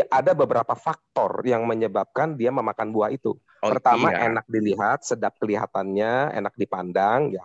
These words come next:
Speaker 1: kan begitu. Lalu
Speaker 2: Hmm.
Speaker 1: faktor lainnya memberikan pengertian berdasarkan
Speaker 2: Nah.
Speaker 1: narasi si setan tadi, kan gitu.
Speaker 2: Betul.
Speaker 1: Dikelompokkan dulu,
Speaker 2: Sebelum,
Speaker 1: jangan digabungin semua.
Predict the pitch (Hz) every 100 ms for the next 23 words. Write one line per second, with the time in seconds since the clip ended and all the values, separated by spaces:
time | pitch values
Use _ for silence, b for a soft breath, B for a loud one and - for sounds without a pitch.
0 | - 151 110 92 127 107 85 _ b b
1 | - 101 95 139 180 101 117 87 117 113
2 | 110 151 139 101 117 - 107 104 98 127
3 | 127 127 - 147 143 127 127 - _ _
4 | - 120 104 95 101 98 95 104 95 90
5 | 120 117 123 123 120 131 131 123 143 151
6 | 147 107 - _ - - 107 113 107 92
7 | - 143 147 175 165 175 143 147 107 107
8 | 110 107 110 - 117